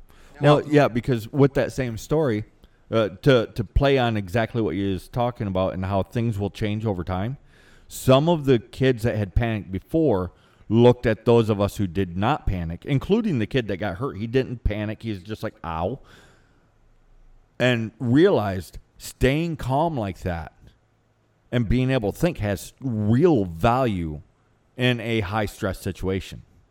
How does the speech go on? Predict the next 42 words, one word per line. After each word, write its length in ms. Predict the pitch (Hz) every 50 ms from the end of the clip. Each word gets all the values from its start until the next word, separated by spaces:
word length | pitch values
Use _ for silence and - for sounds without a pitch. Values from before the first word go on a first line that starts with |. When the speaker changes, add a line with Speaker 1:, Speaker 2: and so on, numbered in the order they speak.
| _ _ _ _ _ _
Speaker 1:
So, 300 | _ - - - - - - - -
uh, 140 | 127 117 - - -
and 220 | 127 131 123 123 123
they 200 | 127 127 123 -
actually 380 | - 117 117 - - - 113 101
grew 400 | 87 85 110 123 123 110 104 110
up 240 | 131 143 - - -
to 280 | 107 104 98 90 85 - _ _ _ _ - - _ _ _ _ _ _ - 110 101 92 90 - _
become 560 | - 143 - - - - - 139 156 151 120 92
that 240 | 90 82 76 -
because 260 | 101 - - 123 110 92
they, 160 | 113 104 98
they 240 | - - - 104 92
saw 200 | - 123 127 123
an 80 | 113
example 440 | 104 90 101 120 131 127 - 117 107
of 120 | 101 92
it. 160 | 104 104 - 92
They 100 | 101 98
saw 440 | - - - 123 113 110 107 98 - - - _ _ _ _ _ _
how 100 | 127 139 135
detrimental 680 | 110 131 120 - 131 113 113 113 117 - 110 101 95
it 40 | 82
was 180 | 92 95 95 -
for 120 | - 113
people 280 | - - 110 - - 76
to 60 | -
panic, 480 | - - 147 180 175 113 95 - - - - _ _ _ -
and 100 | 95 104
they 40 | 104
had 180 | 117 117 120
a 60 | 113 107
real-life 640 | 95 90 104 120 120 113 104 104 104 107 98 101
example 500 | 95 82 80 110 120 143 139 - 110 98
of, 80 | 85 - - - - - _ _ - -
"Oh, 240 | 151 165 170 120 92
shit, 440 | - - - - 160 - - - -
somebody 720 | - - - - 151 156 160 156 127 110 101 95 95 92
needs 240 | 90 90 85 - -
to 100 | 90 -
take 220 | - - 85 - -
charge 580 | - 120 117 92 - - - - - - -